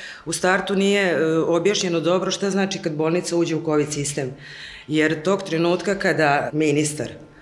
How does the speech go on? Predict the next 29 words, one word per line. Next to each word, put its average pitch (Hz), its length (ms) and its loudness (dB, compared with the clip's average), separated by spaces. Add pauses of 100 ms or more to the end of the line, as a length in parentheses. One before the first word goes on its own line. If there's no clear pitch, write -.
(220)
odluči 156 480 0
da, 131 480 0 (140)
da 143 120 -2
se 156 140 0
neka 165 240 0
bolnica 156 380 0
uključi 170 300 -2
u 160 60 -6
covid 165 240 2
sistem, 165 280 -2
u 175 40 -2
toj 180 140 -2
bolnici 160 320 -2
staje 147 260 -2
sve. 123 240 -6 (460)
Znači, 147 240 -6
zatvara 151 380 0
se 143 180 -4
porodilište, 160 460 0
zatvara 143 400 -2
se 123 280 -4 (360)
oralo 156 360 2
za 139 140 -2
decu, 156 360 0
zatvara 143 380 -2
se 139 140 -2
hirurgija, 151 640 0
operacije 143 640 0
staju, 139 560 0